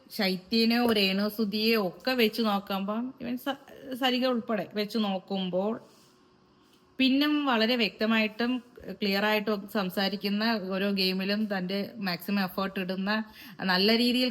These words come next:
കാര്യങ്ങളെ അവതരിപ്പിക്കുന്ന, ഗ്രൂപ്പിസം ഒന്നും ഇല്ലാതെ മാ-, മാന്യമായിട്ടും മര്യാദയ്ക്കും അവിടെ, ഏഹ്, എല്ലാ സ്ഥലത്തും ആക്റ്റീവായിട്ട് നിൽക്കുന്ന പുള്ളിക്കാരിയെ പുറത്താക്കിയത് ബിഗ് ബോസ് ചെയ്തത്,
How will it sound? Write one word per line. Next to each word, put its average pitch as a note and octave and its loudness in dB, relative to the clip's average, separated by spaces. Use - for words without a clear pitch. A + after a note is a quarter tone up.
കാര്യങ്ങളെ G#3 2
അവതരിപ്പിക്കുന്ന, G3+ 0
ഗ്രൂപ്പിസം G3 -2
ഒന്നും G3+ 0
ഇല്ലാതെ F#3+ -4
മാ-, F#3 -2
മാന്യമായിട്ടും G3 -2
മര്യാദയ്ക്കും F#3 -2
അവിടെ, F3+ -2
ഏഹ്, E3 0
എല്ലാ C4+ 6
സ്ഥലത്തും A#3 0
ആക്റ്റീവായിട്ട് G3+ 0
നിൽക്കുന്ന F#3 -4
പുള്ളിക്കാരിയെ F3+ -2
പുറത്താക്കിയത് D#3+ -4
ബിഗ് G#3+ 2
ബോസ് A#3+ 6
ചെയ്തത്, G#3 2